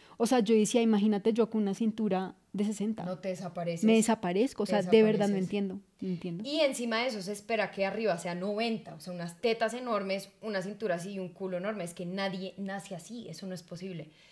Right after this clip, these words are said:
Speaker 2: Y en verdad me puso a reflexionar mucho sobre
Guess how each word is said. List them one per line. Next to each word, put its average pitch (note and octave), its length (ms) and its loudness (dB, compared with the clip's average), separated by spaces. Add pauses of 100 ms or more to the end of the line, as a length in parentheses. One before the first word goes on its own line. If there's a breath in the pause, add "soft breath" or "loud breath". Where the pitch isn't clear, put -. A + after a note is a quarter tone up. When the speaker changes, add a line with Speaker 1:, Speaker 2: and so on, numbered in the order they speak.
(200 soft breath)
Speaker 2:
Y F3+ 80 -6
en G3 80 -2
verdad F#3+ 260 0
me F3+ 100 -2
puso F3+ 240 -10
a - 20 -6
reflexionar F3 640 -6
mucho E3+ 300 -8
sobre E3+ 480 -8